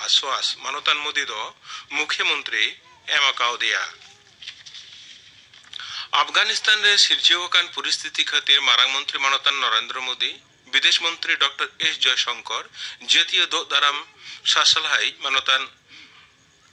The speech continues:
ᱚᱡᱤᱛ ᱫᱳᱵᱷᱟᱞ ᱟᱨ ᱧᱩᱢᱟᱱ ᱜᱟᱹᱞᱤᱢ ᱠᱚᱣᱟᱱᱛᱮ ᱢᱤᱫᱴᱮᱱ ᱪᱮᱛᱟᱱ ᱫᱷᱟᱯ ᱜᱩᱴ ᱵᱮᱱᱟᱣ ᱟᱠᱟᱱᱟ। ᱯᱟᱨᱚᱢᱮᱱ ᱵᱟᱨ ᱯᱮ ᱢᱟᱦᱟ ᱠᱷᱚᱱ ᱜᱮ ᱱᱚᱣᱟ ᱜᱩᱴ ᱨᱮᱱ ᱡᱟᱣ ᱜᱮᱠᱚ ᱫᱩᱲᱩᱵ ᱧᱟᱯᱟᱢ ᱠᱟᱱᱟ।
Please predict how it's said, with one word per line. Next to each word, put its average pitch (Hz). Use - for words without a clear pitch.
ᱚᱡᱤᱛ 143
ᱫᱳᱵᱷᱟᱞ 123
ᱟᱨ 147
ᱧᱩᱢᱟᱱ 175
ᱜᱟᱹᱞᱤᱢ 165
ᱠᱚᱣᱟᱱᱛᱮ 143
ᱢᱤᱫᱴᱮᱱ 139
ᱪᱮᱛᱟᱱ 165
ᱫᱷᱟᱯ 135
ᱜᱩᱴ 117
ᱵᱮᱱᱟᱣ 123
ᱟᱠᱟᱱᱟ। 117
ᱯᱟᱨᱚᱢᱮᱱ 151
ᱵᱟᱨ 143
ᱯᱮ 160
ᱢᱟᱦᱟ 151
ᱠᱷᱚᱱ 151
ᱜᱮ 139
ᱱᱚᱣᱟ 139
ᱜᱩᱴ 131
ᱨᱮᱱ 120
ᱡᱟᱣ 139
ᱜᱮᱠᱚ 139
ᱫᱩᱲᱩᱵ 127
ᱧᱟᱯᱟᱢ 113
ᱠᱟᱱᱟ। 110